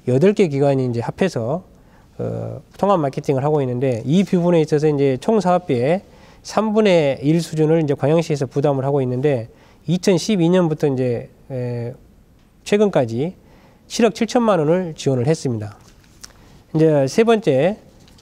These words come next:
그 이십사열 크레인 이제 삼 기를 또 설치하는데 힘을 좀 보탰습니다. 이십사열 이제 크레인 삼 기를 설치하는데 삼백육십억 원이 소요가 됩니다. 결코 뭐 적지 않은 금액인데요.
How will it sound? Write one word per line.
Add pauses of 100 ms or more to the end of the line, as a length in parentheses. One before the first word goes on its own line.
그
이십사열
크레인
이제
삼
기를
또
설치하는데
힘을
좀
보탰습니다. (800)
이십사열
이제
크레인
삼
기를
설치하는데 (500)
삼백육십억
원이
소요가
됩니다. (200)
결코
뭐
적지
않은
금액인데요.